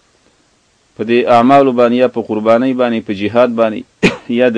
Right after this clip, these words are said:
رزق په باره کې، په دې ټولو کې په الله تعالی باندې توکل او بروسه کول. خو خاص کر زموږ او ستاسې واسطه له دوه خبرو سره کنه، یو د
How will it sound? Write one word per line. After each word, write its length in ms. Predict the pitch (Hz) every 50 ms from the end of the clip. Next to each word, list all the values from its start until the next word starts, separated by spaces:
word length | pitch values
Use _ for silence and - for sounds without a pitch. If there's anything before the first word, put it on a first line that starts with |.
| 117 127
رزق 200 | 139 131 135 120
په 80 | - 120
باره 300 | 113 117 117 117 113 113
کې، 160 | 110 107 104 - _ _ _ _ _ _ _ _ _ _ _ _ _ _ _ _ _ _ _ _ _ _ _
په 60 | -
دې 140 | 101 110 120
ټولو 280 | 117 - 147 147 139 131
کې 120 | 117 120
په 100 | 110 117 110
الله 160 | 110 110 107
تعالی 280 | - 113 110 113 117
باندې 300 | 117 117 113 120 139 160 - _ _ _ _ _ _ _ _ _ _ _ _ _ _ _ _ _ _ _ _ -
توکل 380 | 113 110 117 113 - 147 139
او 80 | 131 113
بروسه 440 | 104 107 104 101 101 - - 101 92
کول. 280 | - 85 78 78 78 80 _ _ _ _ _ _ _ _ _ _ _ _ _ _ - -
خو 140 | - - 113
خاص 320 | - - 147 147 139 -
کر 120 | - 143 127
زموږ 320 | 113 110 120 131 135 131
او 60 | 120
ستاسې 320 | 117 - - 127 120 - -
واسطه 400 | 107 107 104 - 104 98 - 117
له 80 | 113 98
دوه 160 | 92 107 113
خبرو 340 | - - 101 104 101 92 90
سره 220 | - 92 85 82
کنه، 200 | 80 95 95 107
یو 120 | 120 127
د 80 | 120 110